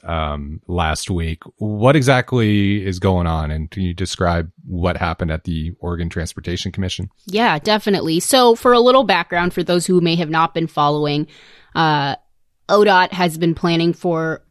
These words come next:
Speaker 2: quite a while to expand I five near the Rose Quarter. Uh, that area has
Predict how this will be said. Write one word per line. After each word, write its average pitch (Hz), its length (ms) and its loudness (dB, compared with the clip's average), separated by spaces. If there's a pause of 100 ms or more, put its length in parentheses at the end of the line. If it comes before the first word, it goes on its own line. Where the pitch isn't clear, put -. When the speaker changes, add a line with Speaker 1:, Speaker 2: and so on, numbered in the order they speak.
(460)
Speaker 2:
quite 208 220 0
a 208 40 0
while 160 600 0 (400)
to 180 500 4 (400)
expand 180 880 0 (720)
I 185 140 2
five 165 640 0
near 170 180 -2
the 170 100 -2
Rose 156 280 -2
Quarter. 147 480 -6 (320)
Uh, 143 400 -6 (240)
that 160 280 0
area 160 400 -2
has 156 540 0